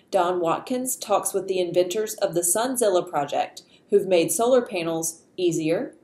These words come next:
cleaner, portable, quiet, and completely open source. At number three,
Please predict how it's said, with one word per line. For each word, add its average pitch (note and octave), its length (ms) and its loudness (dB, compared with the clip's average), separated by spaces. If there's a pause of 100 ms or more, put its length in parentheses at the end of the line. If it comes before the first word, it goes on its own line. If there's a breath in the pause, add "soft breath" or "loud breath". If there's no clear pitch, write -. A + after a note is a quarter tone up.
(140)
cleaner, F#3+ 540 -2 (300)
portable, F#3 600 4 (180)
quiet, F#3 540 2 (120)
and E3+ 160 -8
completely E3 500 -2
open D3+ 240 0
source. - 480 -14 (1200 loud breath)
At G3 180 0
number E3+ 240 0
three, E3 500 -4